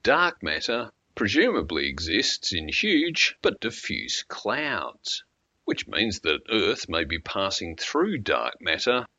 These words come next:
and it through us all the time. But we can't detect it, at least not yet. But that's it for another episode of Dear Cheap Astronomy.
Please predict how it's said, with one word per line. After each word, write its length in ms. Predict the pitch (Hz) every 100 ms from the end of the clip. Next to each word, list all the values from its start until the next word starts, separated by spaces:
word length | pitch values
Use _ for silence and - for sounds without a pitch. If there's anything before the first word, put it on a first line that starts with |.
| _
and 180 | - -
it 160 | 64 -
through 340 | - 67 107
us 540 | 180 127 151 - - - _
all 220 | 73 58
the 100 | -
time. 560 | - - 117 175 151 - - _ _ _ _ -
But 380 | - 160 -
we 100 | 127
can't 380 | 110 - 64 -
detect 520 | 85 95 165 185 -
it, 260 | - - - _ _ _ _ _ -
at 120 | -
least 360 | - 50 - -
not 260 | - - -
yet. 560 | 98 127 156 - - - - _ _ _ _ _ _ _ _ _ _
But 200 | 98 90
that's 320 | 113 107 -
it 440 | 214 190 180 - - -
for 200 | - 85
another 540 | 78 76 117 175 113 80
episode 720 | 82 92 - 110 120 127 117 - -
of 160 | 202 - -
Dear 320 | 71 67 101
Cheap 380 | - - 62 -
Astronomy. 800 | 67 - - 92 139 131 80